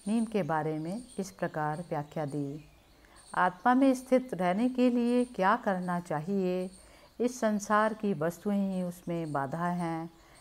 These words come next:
जिनमें वस्तुओं और प्रवृत्तियों को भी शामिल कर सकते हैं।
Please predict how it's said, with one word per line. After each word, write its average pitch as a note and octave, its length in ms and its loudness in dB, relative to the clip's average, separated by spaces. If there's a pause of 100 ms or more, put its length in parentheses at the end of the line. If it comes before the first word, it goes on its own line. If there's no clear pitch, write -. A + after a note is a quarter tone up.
(160)
जिनमें C4 400 4
वस्तुओं F3+ 460 -2
और G#3 140 2
प्रवृत्तियों F#3 680 -2
को F3+ 240 -4
भी G#3+ 200 0
शामिल E3 420 -4
कर D3 180 -6
सकते D#3 460 -6
हैं। D3 400 -8